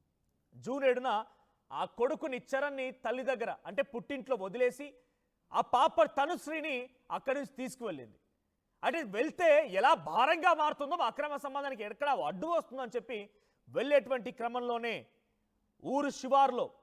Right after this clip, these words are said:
గ్రామ శివార్లో మమతా, ఫయాజ్ ఇద్దరు కలిసి ఈ బలుపెక్కినటువంటి మ-, నవ-, నరరూప రాక్షసులు, మదమెక్కినటువంటి,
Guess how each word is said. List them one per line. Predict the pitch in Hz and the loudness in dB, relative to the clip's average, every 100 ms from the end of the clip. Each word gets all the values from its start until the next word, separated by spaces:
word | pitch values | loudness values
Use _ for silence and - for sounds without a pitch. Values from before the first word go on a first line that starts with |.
| - | -16
గ్రామ | 151 196 254 269 | -6 -4 -2 -2
శివార్లో | 262 240 233 226 254 269 - _ _ _ - | -4 -2 -2 0 0 0 -4 _ _ _ -10
మమతా, | 160 254 262 285 | -4 -2 2 2
ఫయాజ్ | - 240 233 220 - | 2 2 2 2 -2
ఇద్దరు | 214 170 277 254 | -10 6 6 8
కలిసి | 240 226 196 | 2 -2 -6
ఈ | 151 165 233 | -14 -8 -8
బలుపెక్కినటువంటి | 139 120 285 330 339 - 302 277 277 240 277 226 _ _ _ | -6 2 2 2 -2 -4 -4 -2 -2 -2 -6 -8 _ _ _
మ-, | 113 127 190 190 | -12 -2 -2 -2
నవ-, | 165 190 | -6 -8
నరరూప | 196 208 285 330 - | -4 -4 0 0 2
రాక్షసులు, | 262 226 269 302 330 277 | 2 2 2 0 -4 -4
మదమెక్కినటువంటి, | 220 226 277 359 349 349 320 302 294 262 262 147 | -4 0 2 2 0 -2 -4 0 -2 -2 -6 -8